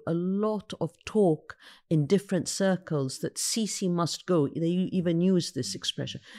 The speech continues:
But what if Sisi goes? But the system is the one that we've had for decades that has destroyed the economy,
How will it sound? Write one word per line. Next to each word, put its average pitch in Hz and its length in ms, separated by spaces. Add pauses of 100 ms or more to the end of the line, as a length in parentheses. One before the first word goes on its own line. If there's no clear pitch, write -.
(140)
But 202 180
what 269 220
if 240 80
Sisi 196 520
goes? 151 520 (220)
But 165 140
the 175 80
system 208 460
is 170 140
the 180 120
one 180 360
that 147 220
we've 160 180
had 170 220
for - 160
decades 151 800 (380)
that 160 200
has 165 240
destroyed 180 600
the - 80
economy, 190 600